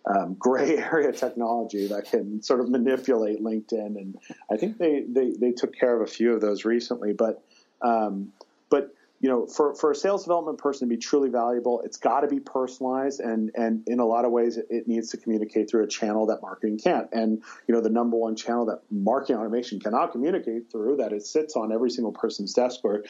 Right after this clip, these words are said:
at the very less, at the very least in their pocket, is the phone, right? And, you know, I hear people say the phone is dead. The phone is not dead. That's, that's ludicrous to say that, right? To start a relationship with a company, it, it needs to be a human touch. It needs to be done by a human. And what better way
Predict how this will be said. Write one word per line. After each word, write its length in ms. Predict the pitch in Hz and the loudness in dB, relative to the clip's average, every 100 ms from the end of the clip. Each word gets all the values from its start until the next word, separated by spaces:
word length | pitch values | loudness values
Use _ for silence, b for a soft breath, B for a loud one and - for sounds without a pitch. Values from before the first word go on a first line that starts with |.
| B B | B B
at 80 | 117 | 0
the 80 | 104 | 2
very 220 | 117 127 | 4 4
less, 500 | 117 113 - - - | 2 0 -6 -18 -4
at 200 | 127 120 | 0 0
the 40 | 120 | 2
very 200 | 143 151 | 2 4
least 200 | 135 131 | 0 -2
in 60 | |
their 100 | 123 | -4
pocket, 480 | 113 160 202 151 123 | 0 0 2 0 0
is 160 | 123 123 | -2 -4
the 100 | 120 | 0
phone, 360 | 151 233 - | 0 0 -6
right? 340 | 87 98 117 131 | -6 0 0 2
And, 280 | 120 120 120 B B B | 0 0 -2 B B B
you 80 | 123 | 2
know, 80 | |
I 80 | 127 | 2
hear 140 | 127 139 | 2 0
people 240 | 139 135 | 0 -4
say 160 | - 127 | -2 -2
the 80 | |
phone 260 | 117 120 117 | 0 0 0
is 140 | 117 | 0
dead. 200 | 117 143 | 2 2
The 80 | 170 | 0
phone 240 | 170 254 294 | -2 -2 -2
is 160 | - | -4
not 280 | 202 240 240 | -4 -4 0
dead. 200 | 240 - | -2 0
That's, 260 | - 214 - | -4 -4 -2
that's 340 | - - - | -2 -2 -4
ludicrous 640 | 120 135 131 - 87 - | 0 2 0 -4 -12 -8
to 60 | 92 | -10
say 260 | - 85 | -8 -8
that, 200 | 87 73 - | -6 -8 -8
right? 240 | - 92 110 - | -4 -2 -2 2
To 120 | - | 0
start 320 | - 175 233 | 2 0 2
a 40 | 220 | 2
relationship 640 | 143 135 160 - 135 131 | 2 2 0 -2 -2 -2
with 100 | 113 | -2
a 60 | 110 | -2
company, 380 | - 147 135 117 | -4 -4 -2 -2
it, 160 | 110 | -2
it 200 | - 113 | -2 0
needs 220 | 156 196 196 | 0 0 0
to 40 | |
be 160 | 147 143 | 2 4
a 40 | 131 | 2
human 320 | 139 135 131 | 2 0 2
touch. 240 | 185 180 | 0 0
It 60 | 123 | 0
needs 160 | 147 | -2
to 60 | 147 | -2
be 60 | 135 | 0
done 180 | 143 | 0
by 140 | 139 131 | 2 0
a 80 | 123 | 0
human. 300 | 170 170 127 | 0 2 2
And 100 | 113 | 2
what 220 | 139 - | -2 2
better 200 | 135 135 | 2 4
way 360 | 131 135 139 | 4 4 2